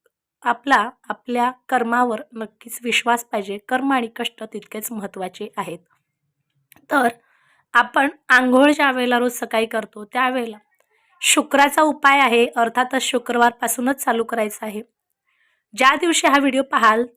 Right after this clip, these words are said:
त्याच्यानंतरचा शुक्रवार असेल किंवा आजचा शुक्रवार असेल तर आजपासून तुम्ही सुरुवात केली तरीही चालेल.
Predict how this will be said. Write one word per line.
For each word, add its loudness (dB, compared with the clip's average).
त्याच्यानंतरचा -4
शुक्रवार 0
असेल -6
किंवा 0
आजचा -2
शुक्रवार -2
असेल -8
तर -16
आजपासून -10
तुम्ही -8
सुरुवात -10
केली -12
तरीही -4
चालेल. -2